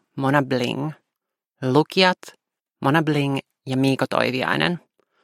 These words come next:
Kustantaja Intokustannus Oy. Äänikirjan on äänittänyt Silensio Helsinki kaksituhattakaksikymmentäkaksi.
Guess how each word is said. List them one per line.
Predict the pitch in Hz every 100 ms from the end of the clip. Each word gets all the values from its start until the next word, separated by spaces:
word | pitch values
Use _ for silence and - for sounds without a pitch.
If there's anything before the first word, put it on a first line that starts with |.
| _ _ _
Kustantaja | - 151 - 160 147 143 139 - _ _ _ _
Intokustannus | 135 143 - 123 - 123 107 - -
Oy. | 123 107 - 127 135 151 - _ _ _ _ - - _ _
Äänikirjan | - 131 165 - 165 165 -
on | 135 113
äänittänyt | 127 127 - 127 113 - -
Silensio | - 139 147 143 139 139 131
Helsinki | 123 107 113 - 104 143 156 _ _ _
kaksituhattakaksikymmentäkaksi. | - - 147 127 - - - - 127 123 - - - -